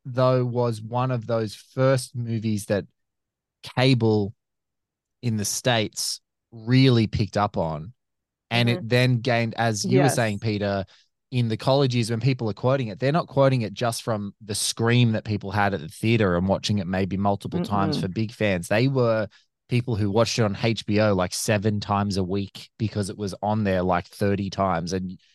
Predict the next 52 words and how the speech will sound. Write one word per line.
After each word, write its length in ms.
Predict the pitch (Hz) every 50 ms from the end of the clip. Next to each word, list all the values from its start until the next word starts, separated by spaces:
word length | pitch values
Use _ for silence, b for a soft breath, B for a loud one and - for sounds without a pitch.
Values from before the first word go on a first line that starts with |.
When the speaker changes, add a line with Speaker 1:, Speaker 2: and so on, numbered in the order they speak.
| _ -
Speaker 1:
you 60 | 113
know, 160 | 107 104 98 - -
any 320 | 131 147 151 156 147 139
given 400 | 131 120 123 139 131 120 123 117
time 300 | 110 127 123 123 120 117
you 80 | 113 101
turn 240 | - 120 117 117
on 140 | 117 113 113
that 180 | 110 101 - -
channel, 380 | - 139 143 156 135 107 101
it's 120 | 104 98 -
just 300 | - 123 107 95 90 85
there, 320 | 104 110 110 92 62 69
like, 200 | 87 85 87 -
at 140 | 110 90 -
some 380 | - - - 117 110 113 113 104
point. 400 | 101 107 107 101 104 101 - -
Speaker 2:
Right. 60 | 104 104
Speaker 1:
In, 40 | - B B B B B
and 100 | 113 117
you're 80 | 117
like, 100 | 113 117 143
"Oh, 120 | 151 135
the 80 | 113 117
Litmus 300 | 127 147 143 123 117 -
configuration's 520 | - 104 110 107 98 101 98 92 92 -
coming 160 | - 95 90 87
up. 60 | 87 95
I'm, 160 | 95 90 85
I'm 120 | 90 92
just 160 | 92 87 -
gonna, 180 | - 92 90 82 - - _ _ -
I'm 80 | 117 123
not 100 | 120 113
going 180 | 117 104 95
out 140 | 95 90 90
just 180 | 80 87 85 -
yet. 140 | 82 76 78
I 60 | 85
wanna 160 | 90 87 87
watch 220 | 76 76 - -
the 60 | - 90
Litmus 300 | 107 135 143 139 131 -
configuration," 760 | - 123 - 131 127 120 120 120 117 117 110 - 120 120 113
or 120 | 110 98 90 B B B B B -
whatever 360 | - 139 147 175 202 226 190 202
it 60 | 208 220
is. 160 | 226 220 208
It 40 | 202
Speaker 3:
Yeah. 80 | 190
Speaker 1:
just, 240 | 180 156 139 - -
it, 160 | 156 147 -